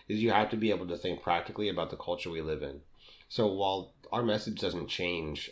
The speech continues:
about the gospel and its power to the world, to anyone who has any particular sexual orientation or, or gender dysphoric issue, our, our message doesn't change. We have hope and life in, in the power and healing work of Christ for you.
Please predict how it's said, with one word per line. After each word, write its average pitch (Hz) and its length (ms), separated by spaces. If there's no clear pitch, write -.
about 80 280
the - 80
gospel 78 500
and 78 80
its 73 100
power 80 520
to - 80
the 85 80
world, 80 400
to 101 100
anyone 85 420
who 85 140
has 80 420
any 101 180
particular 95 400
sexual 82 340
orientation 98 720
or, 85 360
or 85 200
gender 90 320
dysphoric 101 560
issue, 120 460
our, 117 260
our 139 100
message 131 260
doesn't 78 240
change. 92 500
We 104 120
have 117 100
hope 113 360
and 82 120
life 82 580
in, 82 360
in 87 100
the 85 60
power 90 480
and 78 160
healing 90 320
work 82 160
of 73 100
Christ 107 340
for 131 320
you. 107 360